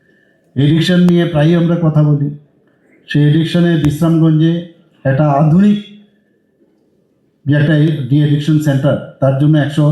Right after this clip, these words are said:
একুশ কোটি নব্বই লক্ষ টাকা দিয়েছে। আমার একটা ইচ্ছে ছিল এবং সেই ইচ্ছা যখন আমি সেক্রেটারিকে, সেক্রেটারি সাহেবকে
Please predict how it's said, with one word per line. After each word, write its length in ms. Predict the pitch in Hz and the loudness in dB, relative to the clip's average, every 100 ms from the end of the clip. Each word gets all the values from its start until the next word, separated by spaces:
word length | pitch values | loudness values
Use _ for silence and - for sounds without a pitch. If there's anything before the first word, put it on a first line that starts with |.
| 147 | -2
একুশ 260 | 143 147 135 | -4 -4 -4
কোটি 160 | 139 156 | -4 0
নব্বই 300 | 135 127 135 | 0 2 0
লক্ষ 120 | 131 143 143 | -2 -2 -2
টাকা 140 | 143 139 | 0 0
দিয়েছে। 300 | 139 127 - - - _ - - _ _ _ _ _ _ _ _ _ _ _ - - - - | 0 -2 -6 -16 -20 _ -20 -20 _ _ _ _ _ _ _ _ _ _ _ -18 -16 -12 -4
আমার 200 | 151 180 | -2 0
একটা 140 | 175 185 | 0 -2
ইচ্ছে 180 | 175 190 196 | 0 -2 0
ছিল 120 | 190 190 | 0 0
এবং 100 | 165 160 | 0 0
সেই 140 | 160 160 | 0 -2
ইচ্ছা 220 | - 160 165 - 147 | 0 -2 -2 -2 -2
যখন 240 | 151 156 | 0 2
আমি 200 | 151 147 143 127 - _ _ _ - | 2 2 0 -4 -12 _ _ _ -8
সেক্রেটারিকে, 580 | 143 143 139 147 147 156 160 151 | -2 -2 0 0 0 -2 -2 -2
সেক্রেটারি 380 | 143 139 151 151 160 151 | -2 0 0 0 0 -2
সাহেবকে 300 | - 147 147 | -2 -2 -2